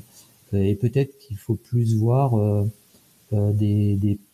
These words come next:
des petits événements comme ça. Franchement, c'est quand même quelque chose où tu, tu fais un gros plein d'énergie et peut-être les répartir un peu partout, euh, en France, quoi, d'en avoir, euh, plus, euh, mais en local,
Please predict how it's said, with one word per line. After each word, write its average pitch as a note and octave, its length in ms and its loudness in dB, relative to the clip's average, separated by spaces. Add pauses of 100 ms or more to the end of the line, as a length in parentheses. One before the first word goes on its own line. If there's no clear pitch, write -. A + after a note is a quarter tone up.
des A2 140 2
petits C#3+ 360 2
événements C#3+ 360 2
comme B2+ 160 2
ça. D#3 200 0
Franchement, C3+ 460 -2
c'est - 160 -8
quand A#2 120 -2
même A2+ 140 2
quelque A#2 260 -2
chose C3 320 0
où A2 100 2
tu, A2 420 0 (440)
tu A2+ 160 -2
fais - 160 -2
un A2 180 2
gros G#2+ 340 2
plein C3 300 0
d'énergie A#2 640 2 (420)
et A2+ 80 0
peut-être B2 440 0
les B2 60 2
répartir A#2 560 0
un A2+ 60 4
peu A2+ 160 0
partout, B2+ 480 -2
euh, A2 340 2
en A#2 140 0
France, C3 320 -2
quoi, A2 160 -2
d'en A2 120 2
avoir, A#2+ 340 0
euh, G2+ 180 -2
plus, - 420 -2 (520)
euh, - 20 0
mais G#2+ 180 2
en A2 140 2
local, A2+ 460 0